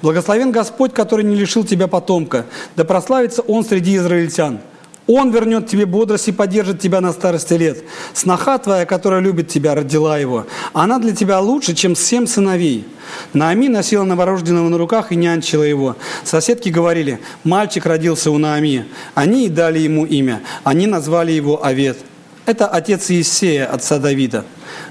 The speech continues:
Вот родословная Давида, начиная с Переца. У Переца родился Хецрон, у Хецрона родился Рам, у Рама родился Аминадав, у Аминадава родился Нахшон, у Нахшона родился Салма, у Салмона родился Боаз,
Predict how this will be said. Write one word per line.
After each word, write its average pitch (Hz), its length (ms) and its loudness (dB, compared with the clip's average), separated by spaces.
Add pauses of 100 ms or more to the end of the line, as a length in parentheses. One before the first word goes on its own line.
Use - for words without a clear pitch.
Вот 220 360 2
родословная 170 600 2
Давида, 160 460 0 (260)
начиная 170 460 2
с - 60 -8
Переца. 160 500 0 (400)
У 160 80 -4
Переца 226 380 2
родился 170 440 0
Хецрон, 226 600 0 (260)
у - 60 0
Хецрона 233 440 0
родился 147 440 -2
Рам, 208 320 -2 (120)
у 160 80 2
Рама 214 280 0
родился 143 420 0
Аминадав, 185 520 0 (340)
у 160 80 0
Аминадава 233 720 2
родился 160 480 0
Нахшон, 240 500 0 (460)
у 175 80 2
Нахшона 226 400 2
родился 160 420 -2
Салма, 226 500 0 (240)
у 180 60 -2
Салмона 202 480 2
родился 151 460 0
Боаз, 220 480 -2